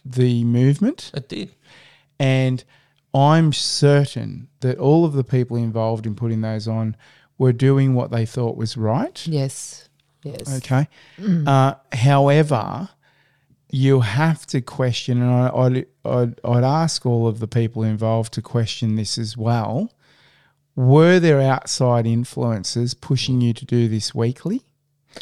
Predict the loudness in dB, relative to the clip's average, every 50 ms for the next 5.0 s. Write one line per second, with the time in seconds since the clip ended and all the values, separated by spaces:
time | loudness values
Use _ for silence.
0 | -20 _ _ 0 4 4 6 6 4 4 2 2 2 4 2 2 2 2 2 4
1 | 4 4 4 2 2 0 0 0 0 0 0 0 0 -2 -4 -4 -6 -6 -6 -4
2 | -6 -6 -8 _ _ _ _ _ -20 -20 _ 0 4 4 4 4 2 0 0 2
3 | 2 4 4 4 4 4 4 4 4 2 2 0 0 2 2 2 2 2 -2 -8
4 | -16 -20 -20 -20 _ _ _ 2 4 6 6 6 6 6 4 2 0 -2 -8